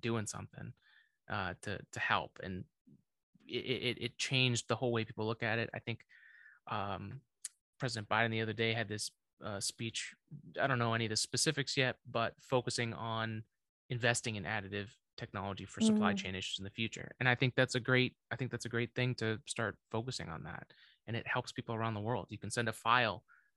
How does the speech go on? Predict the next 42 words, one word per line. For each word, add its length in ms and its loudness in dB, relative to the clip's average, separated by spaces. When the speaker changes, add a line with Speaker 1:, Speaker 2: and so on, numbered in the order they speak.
Speaker 1:
around 140 2
the 80 2
world 300 4
in 80 2
a, 160 0
in 100 0
a 60 0
second, 400 0
and 140 -4
anyone 440 2
with 160 0
a 40 -4
printer 340 -4
on 160 -4
site 300 -2
can, 240 -6
can 140 -2
build 260 6
it. 100 -6
It's 200 -6
a, 160 2
it's 80 -12
a 20 -8
really 440 2
magical 520 4
thing 340 0
that 140 -2
we're 160 -6
only 500 0
just 320 -2
figuring 340 -4
out 180 -6
here. 320 2
And 160 -4
it's 80 -14
gonna, 300 0
it's 80 -8
gonna 160 0
change 300 0
the 100 -2
way 160 2
we 300 -2